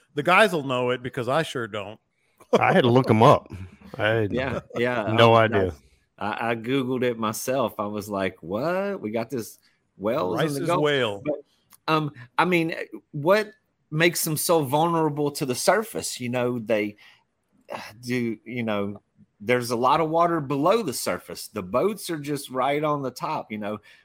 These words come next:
Speaker 3: Do the whales spend their whole lives, you know, poking their head out of the water that they're gonna get struck by a boat? But the fact that there's been no reported mortalities, that there's been, you know, no evidence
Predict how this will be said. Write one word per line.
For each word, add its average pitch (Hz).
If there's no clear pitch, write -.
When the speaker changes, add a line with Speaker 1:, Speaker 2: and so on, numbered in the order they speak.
Speaker 3:
Do 123
the 120
whales 123
spend -
their 117
whole 123
lives, 127
you 107
know, 107
poking 117
their 107
head 120
out 127
of 120
the 123
water 143
that 110
they're 110
gonna 110
get 110
struck 110
by 110
a 107
boat? 120
But 180
the 170
fact 208
that 202
there's 165
been 139
no 127
reported 143
mortalities, 120
that 117
there's 107
been, 113
you 117
know, 107
no 127
evidence 127